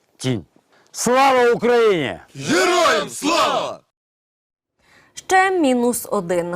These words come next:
Speaker 3: У Карелії впав військовий винищувач Су тридцять. Політ виконували без боєкомплекту. Те, що при Онецькому районі зазнав авіатрощі військовий літак, визнав і губернатор республіки.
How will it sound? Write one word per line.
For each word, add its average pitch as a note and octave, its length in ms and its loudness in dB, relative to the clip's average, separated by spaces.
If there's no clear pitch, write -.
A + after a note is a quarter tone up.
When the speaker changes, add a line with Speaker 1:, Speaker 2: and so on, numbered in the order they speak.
Speaker 3:
У A#3 120 -4
Карелії C4 680 0
впав A3 440 0
військовий F#3+ 500 -2
винищувач B3 680 -4
Су - 280 -8
тридцять. - 840 -10
Політ G3 340 -2
виконували C#4+ 640 -4
без E3+ 340 -4
боєкомплекту. D#3+ 960 -10
Те, G#3+ 160 0
що F#3+ 300 -2
при G3+ 200 -4
Онецькому F3+ 600 -8
районі E3+ 480 -6
зазнав E3 380 -6
авіатрощі E3+ 680 -6
військовий F3 520 -8
літак, D4 400 -4
визнав F#3+ 460 -8
і A3+ 40 -4
губернатор D#3+ 680 -10
республіки. A#3+ 720 -6